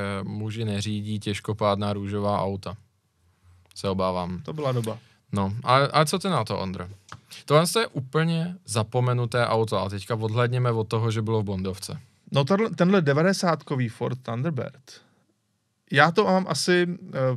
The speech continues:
Speaker 2: podobně jako ty, že to auto mě jako malého kluka docela fascinovalo. Mně se to líbilo.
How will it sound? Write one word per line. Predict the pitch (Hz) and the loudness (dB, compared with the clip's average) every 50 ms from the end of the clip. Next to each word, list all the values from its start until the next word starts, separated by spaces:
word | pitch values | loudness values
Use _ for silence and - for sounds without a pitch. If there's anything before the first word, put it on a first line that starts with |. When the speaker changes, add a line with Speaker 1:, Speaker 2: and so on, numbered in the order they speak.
| 127 - _ _ | -4 -8 _ _
Speaker 2:
podobně | - 147 143 139 143 147 147 | 0 2 2 2 2 2 2
jako | 143 143 139 196 190 | 2 2 2 0 -2
ty, | 190 - 110 - 139 - 165 - | -2 -4 -8 -8 -10 -14 -10 -6
že | - 127 | -4 -4
to | 127 - 170 | -2 -2 -2
auto | - 139 139 143 139 165 165 156 160 - - - - | 0 0 0 0 0 0 0 0 -2 -6 -14 -14 -10
mě | - 147 143 147 147 147 151 151 - - | -8 -4 -2 0 0 0 0 -2 -4 -4
jako | - 135 127 - | -4 -4 -2 0
malého | 147 139 139 143 151 160 156 | 2 2 4 4 4 2 2
kluka | - 151 143 165 160 | 0 -2 0 0 0
docela | 151 147 - 185 185 | 0 0 0 -2 -2
fascinovalo. | 175 190 175 - - 269 254 190 139 127 - - - - - | -2 -4 -6 -8 -10 -8 -8 -6 -6 -6 -8 -10 -14 -10 -6
Mně | 131 131 | -4 -4
se | 131 - | -4 -4
to | - 226 | -4 -2
líbilo. | 226 247 226 254 208 131 135 | -2 -2 -2 -2 -4 -4 -6